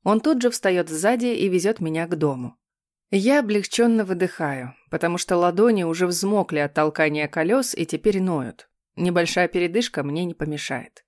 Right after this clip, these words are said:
Внутри меня встречает приятная прохлада от кондиционера и знакомый аромат, мигом возвращающий в детство.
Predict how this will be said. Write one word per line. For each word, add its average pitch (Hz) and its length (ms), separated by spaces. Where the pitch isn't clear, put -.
Внутри 208 380
меня 233 280
встречает 214 520
приятная 165 440
прохлада 156 520
от 147 100
кондиционера 156 840
и - 80
знакомый 196 500
аромат, 196 520
мигом 190 480
возвращающий 156 840
в 151 100
детство. - 580